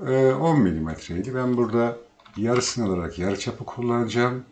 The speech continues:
Şöyle yapıyorum. Buraya aldığımda kubbeyi oluşturdu. Pratik olması bakımından enter ile komut tamamladım. Tekrar enter ile çalıştırarak daha pratik biçimde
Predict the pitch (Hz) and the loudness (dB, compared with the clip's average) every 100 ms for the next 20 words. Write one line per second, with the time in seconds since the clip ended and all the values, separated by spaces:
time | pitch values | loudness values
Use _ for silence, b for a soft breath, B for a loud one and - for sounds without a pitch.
0 | _ - - 135 85 76 - 82 98 135 | _ -10 -2 0 0 -2 -6 -6 -2 -2
1 | 120 107 82 80 87 85 76 73 78 - | -2 -2 -4 -6 -6 -6 -6 -8 -8 -6
2 | 147 - B B B B - - 107 90 | -8 -10 B B B B -4 0 4 4
3 | 85 82 - - 78 123 139 - - 185 | 2 -2 -6 -6 -4 -2 -4 -4 8 8
4 | 185 160 165 165 - 110 - 87 85 87 | 10 8 8 8 6 2 0 -4 -6 -6
5 | - 135 143 107 82 80 104 127 - 139 | 2 6 6 4 -4 -2 -2 -2 0 2
6 | 135 139 135 151 147 - 175 - 92 78 | 4 4 4 0 -4 0 0 2 -2 -2
7 | - 98 - 85 139 - 101 - 95 87 | 0 -2 -2 -2 -2 0 -2 -2 -2 0
8 | 147 - b b b b b b b b | 0 -2 b b b b b b b b
9 | - - 156 127 - 95 - - - - | -20 -2 4 4 4 2 0 -6 -8 -2
10 | - 87 80 92 139 | 2 2 0 0 -2